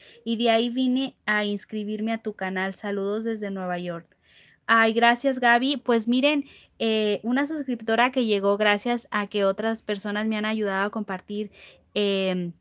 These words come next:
mis videos en redes sociales. Les agradezco de verdad de todo corazón.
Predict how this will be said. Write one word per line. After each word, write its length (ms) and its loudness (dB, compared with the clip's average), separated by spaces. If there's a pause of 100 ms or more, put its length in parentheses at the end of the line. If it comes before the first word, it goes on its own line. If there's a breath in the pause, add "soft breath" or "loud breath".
(340 soft breath)
mis 200 2
videos 400 2
en 80 -2
redes 200 2
sociales. 600 -2
Les 220 -6
agradezco 480 2
de 100 4
verdad 240 2
de 100 2
todo 300 -2
corazón. 560 -4